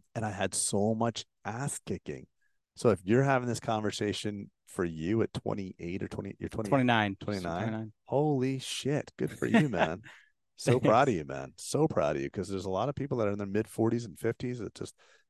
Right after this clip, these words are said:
Speaker 1: haven't gotten to that clarity yet.
Speaker 2: Yeah. Yeah. It's, you know, it's, it's tough. From, you know, if I look at my, my peer group too, and, and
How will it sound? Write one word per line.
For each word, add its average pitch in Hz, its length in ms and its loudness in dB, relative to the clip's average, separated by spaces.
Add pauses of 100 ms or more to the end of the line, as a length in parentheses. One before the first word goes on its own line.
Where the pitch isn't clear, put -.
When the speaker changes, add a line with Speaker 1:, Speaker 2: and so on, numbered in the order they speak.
Speaker 1:
haven't 107 280 0
gotten 104 240 -2
to 104 60 -2
that 92 160 -2
clarity 104 380 0
yet. 57 180 -4 (200)
Speaker 2:
Yeah. 113 260 6 (420)
Yeah. 120 220 2
It's, - 440 2 (420)
you 135 100 -2
know, 123 140 4
it's, 131 340 0
it's - 260 -2
tough. 123 400 6 (340)
From, 139 400 8 (640)
you 151 80 4
know, 175 120 12
if - 320 0
I 180 60 12
look 185 220 8
at 180 80 6
my, 143 220 8
my 131 180 2
peer 135 240 4
group 110 220 4
too, 117 200 8
and, 110 240 4
and 110 280 -2